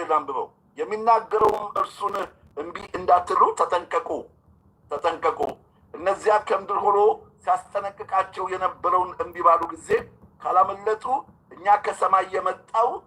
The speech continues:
ሲያስጠነቅቀን ከእርሱ ብንርቅ እንዴት ልናመልጥ እንችላለን?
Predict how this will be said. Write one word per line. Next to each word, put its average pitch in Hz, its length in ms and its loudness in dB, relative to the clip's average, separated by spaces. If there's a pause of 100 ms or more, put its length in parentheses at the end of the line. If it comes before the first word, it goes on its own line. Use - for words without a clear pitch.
(280)
ሲያስጠነቅቀን 208 840 -2 (320)
ከእርሱ - 340 -4 (200)
ብንርቅ 190 500 0
እንዴት 180 300 -6
ልናመልጥ 170 540 2
እንችላለን? 135 640 -2